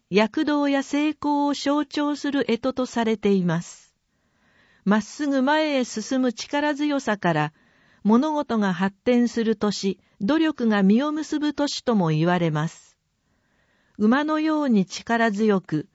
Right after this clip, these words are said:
そしてしなやかに、埼玉県の発展に向けて、勢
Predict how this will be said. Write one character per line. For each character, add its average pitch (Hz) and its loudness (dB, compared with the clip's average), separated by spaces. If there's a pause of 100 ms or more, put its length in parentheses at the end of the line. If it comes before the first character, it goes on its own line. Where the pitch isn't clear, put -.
(120)
そ 226 0
し - -6
て 220 2
し - 0
な 294 2
や 269 0
か 190 2
に、 156 0 (340)
埼 302 -2
玉 302 -2
県 226 2
の 160 2
発 180 -4 (120)
展 214 2
に 214 2
向 196 4
け 190 -2
て、 175 0 (320)
勢 214 -2